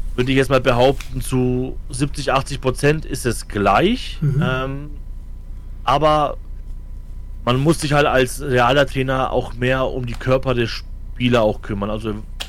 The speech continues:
Speaker 1: was angeht Trainingsbelastung.
Speaker 2: Daten und Co.
Speaker 1: Ähm, genau, Rege-, ähm, auch die Regeneration zum Beispiel. Das, was gleich ist, ist halt einfach, es geht um die mentale Stärke, es geht um das taktische Verständnis,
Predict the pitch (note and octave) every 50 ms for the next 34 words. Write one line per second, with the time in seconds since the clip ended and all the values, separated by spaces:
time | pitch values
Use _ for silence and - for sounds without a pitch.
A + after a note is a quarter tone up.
0 | - - - A2 A2 A2 - - - - - - A2 A2+ A2+ A2+ A2 - - A2
1 | A2+ A2+ A#2 A2+ G#2+ - - - G#2+ G#2 G#2 G2+ - C#3+ C3 C#3 C#3+ - G2 C#3+
2 | C3 A#2+ A#2+ - - C#3+ C3+ B2 - - - G#2+ G#2 G2+ - - - - - -
3 | - - - - - - - A2+ A2 G#2+ G#2 G#2+ G2 - B2 A#2 A2+ G#2 G#2+ A#2+
4 | F#2+ - - - B2 A2+ A2+ A2+ A#2 A2+ - B2 A2+ A#2 G#2 B2 A2+ A2+ A2+ A2
5 | G#2+ G2+ - - - A2 G#2+ G#2+ G#2+ - G#2+ G2 G2+ G2+ F#2+ - - - G2+ G2+
6 | F#2 - - - - - - - - - - - - - - - - - - D#3+
7 | - E3 D3 - - - D3 D3+ E3+ D#3+ - - - F3+ F3 D#3+ - - - C#3
8 | C3 C3 A#2+ B2 C3 - C#3 C3 B2 B2 - - B2 - - C#3+ C#3 B2+ C3+ B2+
9 | B2+ B2 B2 A#2+ A2+ A#2+ A#2 B2 B2 A#2 - - C3 A#2+ B2 C3 - - D#3 D#3+
10 | D#3+ - - - - - - - A2+ G#2+ - - C3+ C3+ C3+ B2+ - - B2 A#2+
11 | A#2+ A#2 A2 - - - C#3 B2+ - C3 A#2+ - B2+ - C3 A#2 - - B2 B2+
12 | C3 B2+ C3+ C#3+ D#3 D#3+ - - -